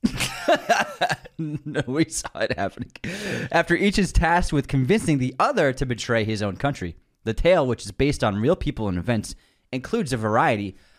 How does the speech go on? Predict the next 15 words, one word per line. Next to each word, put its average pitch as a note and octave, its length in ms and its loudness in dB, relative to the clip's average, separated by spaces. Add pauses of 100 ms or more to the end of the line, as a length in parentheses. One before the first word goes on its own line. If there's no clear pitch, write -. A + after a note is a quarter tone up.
(100)
of - 120 -14
major G#2+ 320 0
events B2+ 400 -2 (160)
and G2+ 100 -2
discoveries G2 540 0
of G2+ 240 -4
the G2+ 100 -4
Cold - 340 -4
War, F2+ 240 -2
covering F3+ 520 2
happenings G2+ 640 -2 (360)
in G#2+ 60 -14
the G#2 80 -4
nineteen G2+ 260 -2
seventies C3 460 -2